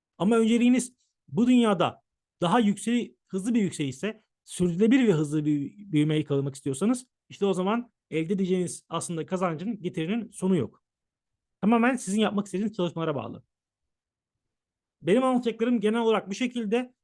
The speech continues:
Burada ekstra merak ettiğiniz, başka merak ettiğiniz, düşündüğünüz konular varsa bize yazabilirsiniz yorum kısmından. Öneri, düşünce, görüş, eleştiri, her şey kabulümüzdür. Ve yanıtlamak, öğrenmek isteriz bu süreçte sizlerle birlikte.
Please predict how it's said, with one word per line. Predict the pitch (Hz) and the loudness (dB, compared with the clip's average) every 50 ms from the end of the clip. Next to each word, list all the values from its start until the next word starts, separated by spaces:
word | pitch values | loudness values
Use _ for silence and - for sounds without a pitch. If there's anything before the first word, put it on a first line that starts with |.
| _ _ _ _ _ _ _ _ _ - | _ _ _ _ _ _ _ _ _ -8
Burada | 160 175 233 254 240 269 269 262 - - _ _ | -2 0 0 2 4 2 2 2 0 -4 _ _
ekstra | - 240 240 - - 262 247 | 0 0 0 2 2 2 4
merak | 214 214 214 220 214 233 | 4 4 2 0 0 -2
ettiğiniz, | 233 233 208 202 220 202 165 165 | -4 -2 0 0 0 -2 -2 -2
başka | 170 165 - - - 226 208 | -2 -2 -2 -2 -2 0 0
merak | 202 202 214 214 214 | 2 0 0 -2 -6
ettiğiniz, | 208 - 190 208 208 180 | -8 -8 -6 -6 -6 -6
düşündüğünüz | 170 - 208 190 214 226 208 - | -6 -6 -2 -2 -2 -2 -2 -4
konular | - 208 196 202 202 | -4 -2 0 2 2
varsa | 214 226 220 196 - - 214 226 214 - 160 | 2 2 0 0 0 -2 -4 -6 -6 -6 -6
bize | 160 185 196 | -2 0 2
yazabilirsiniz | 220 202 208 214 233 208 208 190 160 | 2 4 4 2 2 2 0 0 2
yorum | 151 160 160 143 | 2 0 0 -2
kısmından. | - - - 160 160 160 170 190 240 - _ _ - | -6 -12 -10 -8 -4 -4 -4 -4 -6 -8 _ _ 2
Öneri, | 185 190 190 185 190 185 175 151 | 4 4 6 6 4 4 2 0
düşünce, | 180 175 - 185 185 165 185 185 185 - - | -4 -6 -4 -4 -2 0 0 0 -2 -2 -4
görüş, | 139 151 175 170 180 - - - - _ - | -2 0 2 2 2 0 -4 -8 -18 _ -4
eleştiri, | 165 185 190 185 - - 185 185 180 | -2 0 0 0 0 -2 -2 0 0
her | - 208 208 | 0 0 -2
şey | 202 - 202 196 - - _ _ | -2 -4 -6 -8 -8 -10 _ _
kabulümüzdür. | - 185 190 190 180 160 127 165 220 - _ _ _ _ _ _ _ - | -2 0 0 0 0 -2 -2 -6 -8 -8 _ _ _ _ _ _ _ -2
Ve | 147 180 | 2 4
yanıtlamak, | 190 190 185 190 185 180 196 214 202 - | 4 4 4 2 2 0 0 0 0 -2
öğrenmek | 160 170 180 185 190 190 190 | -2 0 0 2 0 0 -2
isteriz | - - 214 196 156 143 | -2 -4 -4 -4 -4 -4
bu | 143 | -8
süreçte | 131 - 156 147 143 151 147 | -6 -4 -4 -4 -4 -6 -10
sizlerle | 135 143 139 147 165 165 170 170 151 | -10 -6 -4 -2 0 0 0 0 -2
birlikte. | 151 165 185 196 196 - 247 254 254 | -2 -2 -2 -4 -4 -4 -6 -6 -6